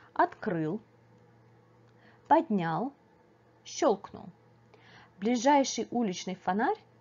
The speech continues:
тихо чпокнув, потух.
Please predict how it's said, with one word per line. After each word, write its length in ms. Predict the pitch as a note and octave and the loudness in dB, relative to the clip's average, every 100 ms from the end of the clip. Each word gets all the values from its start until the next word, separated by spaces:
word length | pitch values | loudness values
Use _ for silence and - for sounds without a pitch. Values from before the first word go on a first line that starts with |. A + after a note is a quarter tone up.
| _ _ _ | _ _ _
тихо 340 | - A3 - D4 | -10 -8 -6 -8
чпокнув, 640 | - - G3+ G#3 G#3 G#3+ - - _ | -10 -6 -6 -4 -4 -6 -12 -20 _
потух. 640 | - G3+ - - - - | -8 -8 -8 -14 -14 -16